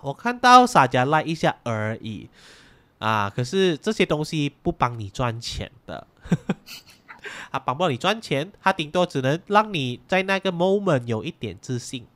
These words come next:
一点提，提起一下，你之后其-，你还是会觉得很空虚的，因为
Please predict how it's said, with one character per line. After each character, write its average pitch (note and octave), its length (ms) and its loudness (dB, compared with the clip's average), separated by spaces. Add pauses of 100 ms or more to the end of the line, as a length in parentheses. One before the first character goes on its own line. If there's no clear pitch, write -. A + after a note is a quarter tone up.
(120)
一 D#3+ 100 -10
点 - 220 -10 (600)
提， C3 340 -2
提 C3 180 -8
起 B2+ 180 -10
一 C3 100 -10
下， D3+ 280 -2 (680)
你 A#2 120 -10
之 D3+ 200 0
后 G3+ 320 4 (260)
其-， C#3 320 -10
你 B2+ 140 2
还 A#2 100 4
是 G3 160 6
会 G3 80 8
觉 D3+ 100 4
得 B2 60 6
很 A2+ 120 0
空 G#2+ 220 -4
虚 A2+ 220 -6
的， - 80 -10
因 C#3 60 -8
为 F3+ 200 0